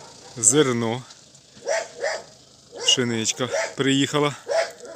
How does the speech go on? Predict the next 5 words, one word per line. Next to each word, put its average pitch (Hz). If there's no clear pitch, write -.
Так 120
як 110
запаси 120
вже 117
закінчуються. 110